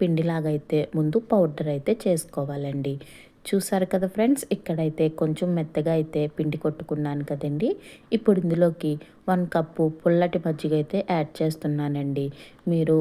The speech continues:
పుల్లటిదైనా పర్లేదు, తీయటిదైనా పర్లేదు, వన్ కప్ అయితే యాడ్ చేసుకోండి. ఇప్పుడు ఇందులోకి కొన్ని వాటర్ని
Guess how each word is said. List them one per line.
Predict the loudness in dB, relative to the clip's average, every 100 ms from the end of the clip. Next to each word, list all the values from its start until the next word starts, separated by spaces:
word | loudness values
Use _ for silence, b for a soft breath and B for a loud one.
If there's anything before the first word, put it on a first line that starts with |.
| 0 0
పుల్లటిదైనా | 0 0 -2 -2 0 0 -2 -2
పర్లేదు, | -4 -4 0 0 2
తీయటిదైనా | 2 2 0 0 -2 -4 -6
పర్లేదు, | -6 -4 -4 -4 -4 -2
వన్ | -2 -2
కప్ | -6 -8 -6
అయితే | -4 -6 -4 -4
యాడ్ | -4 -6
చేసుకోండి. | -10 -10 -10 -8 -8 -10 B B -2 0
ఇప్పుడు | 2 0
ఇందులోకి | 2 2 0 -2 -4 -6 B B 0
కొన్ని | 2 2 0
వాటర్ని | -2 -2 -2